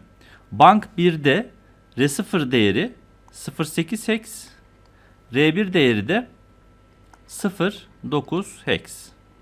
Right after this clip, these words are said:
Değil mi? A'daki değeri, A, bakın büyük yazıyorum, küçük yazıyorum, önemli değil.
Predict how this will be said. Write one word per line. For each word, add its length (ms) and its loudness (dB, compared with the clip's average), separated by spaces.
Değil 120 0
mi? 180 -2
A'daki 500 6
değeri, 500 2
A, 320 4
bakın 280 -6
büyük 220 -4
yazıyorum, 380 -2
küçük 220 -18
yazıyorum, 400 -6
önemli 360 -4
değil. 240 -6